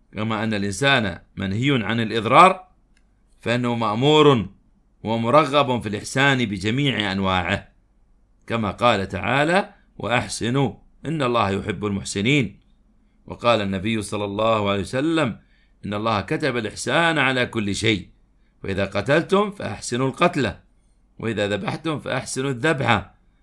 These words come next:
وليحد أحدكم شفرته، وليرح ذبيحته"، رواه مسلم. فأمر صلى الله عليه وسلم بالإحسان حتى في إزهاق النفوس. والشيخ رحمه الله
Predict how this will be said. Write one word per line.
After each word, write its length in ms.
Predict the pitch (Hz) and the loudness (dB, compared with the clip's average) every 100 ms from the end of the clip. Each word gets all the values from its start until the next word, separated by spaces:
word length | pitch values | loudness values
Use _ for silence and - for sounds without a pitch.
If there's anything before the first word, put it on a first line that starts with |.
| _ _ _ | _ _ _
وليحد 580 | - 110 98 147 127 131 | -6 -4 -2 -2 -2 -2
أحدكم 800 | 156 117 131 135 135 131 147 156 | 0 0 2 2 0 -2 -2 -2
شفرته، 680 | 131 135 113 156 156 110 - _ _ _ _ _ | 0 0 2 2 4 2 -2 _ _ _ _ _
وليرح 480 | 131 156 123 139 180 | -2 0 2 2 0
ذبيحته"، 760 | 143 127 113 104 104 101 107 90 - _ _ _ _ _ _ _ _ | 0 0 2 2 0 0 -2 -2 -12 _ _ _ _ _ _ _ _
رواه 320 | 113 127 117 117 | 0 2 2 2
مسلم. 760 | 135 117 120 135 147 101 - _ _ _ _ _ _ _ _ _ - | 0 0 0 2 0 0 -10 _ _ _ _ _ _ _ _ _ -12
فأمر 680 | 90 95 170 160 127 92 - | -4 2 4 4 4 2 -4
صلى 280 | - 107 107 | -10 -6 -4
الله 440 | 107 120 147 147 127 | -2 2 4 4 2
عليه 80 | |
وسلم 420 | 135 135 170 151 120 | 0 -2 -2 -2 -4
بالإحسان 640 | 113 98 - 185 135 98 - _ _ _ _ | -6 -4 2 4 4 -2 -14 _ _ _ _
حتى 460 | 143 - - 160 | -8 -6 -2 -2
في 200 | 127 123 | 0 -2
إزهاق 500 | 123 98 127 160 - | -4 -2 4 4 4
النفوس. 960 | 127 113 101 98 101 101 - - - - _ _ _ _ _ _ _ _ _ _ _ _ _ _ _ _ _ _ - | 0 -2 -4 -4 -2 -2 -4 -8 -12 -18 _ _ _ _ _ _ _ _ _ _ _ _ _ _ _ _ _ _ -20
والشيخ 420 | 101 - 160 156 | -10 -2 0 0
رحمه 360 | 139 123 117 101 | -2 -2 -2 -2
الله 460 | 101 127 151 143 | 0 2 2 0